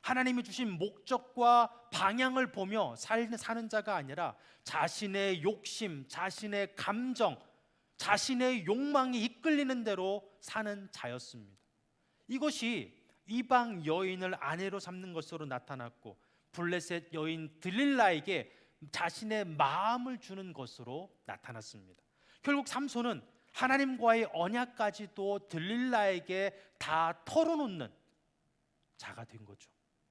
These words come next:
이제 삼손은 단순히 머리카락만 잘린 자가 아니라 인생의 중심이, 중심이신 하나님이 떠나신,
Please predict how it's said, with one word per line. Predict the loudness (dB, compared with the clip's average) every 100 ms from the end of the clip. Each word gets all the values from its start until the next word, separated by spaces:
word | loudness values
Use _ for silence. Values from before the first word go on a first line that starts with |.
| _
이제 | -8 -6
삼손은 | -6 -8 -6 -8 -8
단순히 | -10 -10 -10 -10 -10 -14 _ -18
머리카락만 | -8 -4 -2 -2 -4 -2 -2 0 -4 -4
잘린 | -6 -6 -6
자가 | -6 -6 -6
아니라 | -8 -8 -6 -6 _ _ _
인생의 | -2 0 0 0 -2 0 -2 -2 -6
중심이, | -10 -8 -8 -8 -8 -6 -8 -10 -10
중심이신 | -6 -4 -2 -2 -4 -6 -8
하나님이 | -4 -2 -2 -4 -6 -6 -8 -14 _ _ -4
떠나신, | -2 0 -2 -4 -10